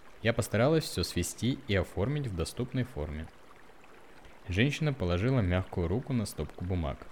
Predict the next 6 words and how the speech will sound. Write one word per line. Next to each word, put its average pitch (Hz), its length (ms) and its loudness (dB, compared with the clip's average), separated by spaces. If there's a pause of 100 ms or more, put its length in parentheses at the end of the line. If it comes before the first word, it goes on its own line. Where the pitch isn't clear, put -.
(280)
Многочисленные 87 680 0
обращения 113 580 0
в 98 60 0
государственные 80 720 -2
органы 139 480 2
задокументированы. 117 960 0